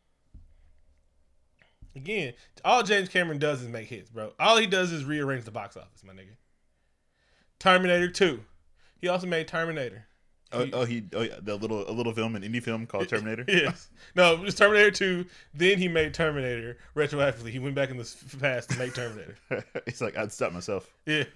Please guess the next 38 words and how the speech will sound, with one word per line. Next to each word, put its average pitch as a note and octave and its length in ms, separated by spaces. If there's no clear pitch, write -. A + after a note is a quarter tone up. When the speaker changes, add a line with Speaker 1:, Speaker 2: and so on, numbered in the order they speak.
Speaker 1:
and C#3+ 140
then, E3 480
then F#3+ 300
the G3+ 100
nigga F#3 100
made F3 240
a F3 40
little F#3 200
movie F3+ 240
called D#3 220
Titanic D3+ 400
that A#2+ 160
you've A#2 100
never G#2+ 200
seen. G#2+ 340
It's D3+ 100
also C#3 180
the B2+ 60
biggest B2 320
film B2+ 180
ever. G2+ 320
Speaker 2:
Yeah, E2 180
I've E2 60
never E2 160
seen D2+ 180
that. - 80
Speaker 1:
Exactly. B2+ 520
Speaker 2:
I F#2+ 80
don't A2 140
need C3+ 80
Speaker 1:
Al-, D3+ 60
Speaker 2:
to. - 100
It's - 80
Speaker 1:
also, E3 460
Speaker 2:
fine. - 20
Speaker 1:
the C#3+ 80
greatest E3 400
song D3+ 340